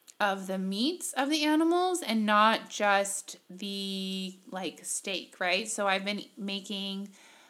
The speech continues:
liver pate, and I'm trying to <laughs> get into eating some of the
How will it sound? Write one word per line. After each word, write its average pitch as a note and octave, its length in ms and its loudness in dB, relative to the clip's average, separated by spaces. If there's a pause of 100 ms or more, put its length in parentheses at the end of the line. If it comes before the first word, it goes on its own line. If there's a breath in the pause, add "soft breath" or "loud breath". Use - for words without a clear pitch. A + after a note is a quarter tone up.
liver C#4+ 380 4
pate, A#3+ 1000 0
and G3 180 -2
I'm G3+ 400 -2
trying A#3 460 2
to C4+ 140 -4
<laughs> - 20 -2
get B3+ 280 0
into A#3+ 360 2
eating A3 520 0
some A3 240 -2
of G#3 200 0
the G3 300 -4